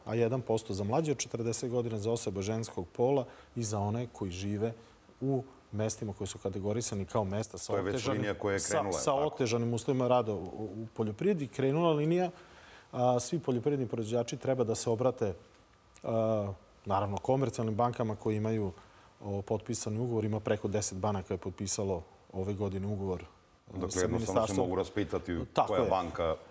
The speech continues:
Speaker 1: Sa, sa Ministarstvom poljoprivrede i koristite izuzetno povoljne kredite. Ako vidimo da je neka prosečna kamata, ovaj, kod, kod, e, banaka po nekim komercijalnim uslovima za te namene nekih sedam pa osam posto,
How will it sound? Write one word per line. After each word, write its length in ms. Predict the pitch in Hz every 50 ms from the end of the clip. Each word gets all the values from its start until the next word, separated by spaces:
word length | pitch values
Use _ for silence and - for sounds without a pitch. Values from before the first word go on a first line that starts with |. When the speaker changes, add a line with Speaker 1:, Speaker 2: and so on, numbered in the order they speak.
| - -
Speaker 1:
Sa, 400 | - - - - 127 120 120 110
sa 160 | 110 - 143
Ministarstvom 480 | 131 131 127 113 - 139 127 - 185 156
poljoprivrede 400 | - 131 120 - - 226 247 220
i 40 | 185
koristite 600 | - - 190 180 170 - 202 185 - 202 196 185
izuzetno 540 | 170 147 127 117 113 147 165 160 - 143
povoljne 400 | - - - 175 202 175 147 127
kredite. 400 | 113 - 131 117 123 127 - -
Ako 160 | 143 131 - 139
vidimo 300 | 156 202 190 185 160 143
da 80 | 139
je 60 | 147
neka 200 | 156 170 - -
prosečna 760 | 127 - - - 135 147 147 135 - - 156 - - 139 127 113
kamata, 480 | - - 127 131 123 107 98 - 92 - - - - - - - - - - - - - - - - - - - - -
ovaj, 460 | - 127 120 120 117 110 117 117 113 110
kod, 300 | 110 - 117 107 101 - - - 110 107 110 113
kod, 220 | - - 117 104 98
e, 60 | 98 - - - - - - - - - 87 - 143 139 135 131
banaka 580 | 131 127 117 107 123 117 120 120 110 - 113
po 120 | 101 - 113
nekim 300 | 113 117 - 117 110 101
komercijalnim 640 | - - 117 120 113 107 - - 104 101 107 107
uslovima 420 | 110 110 104 - - 139 123 113 107
za 140 | 101 107
te 180 | 101 - 127 117
namene 400 | 113 113 113 110 110 107 104 101
nekih 380 | 104 107 110 - 113 98 - -
sedam 540 | - - 110 107 110 101 98 92 92 90 - -
pa 120 | - 104 101
osam 360 | 107 120 120 - - 98 92
posto, 420 | - - 123 147 - - - 143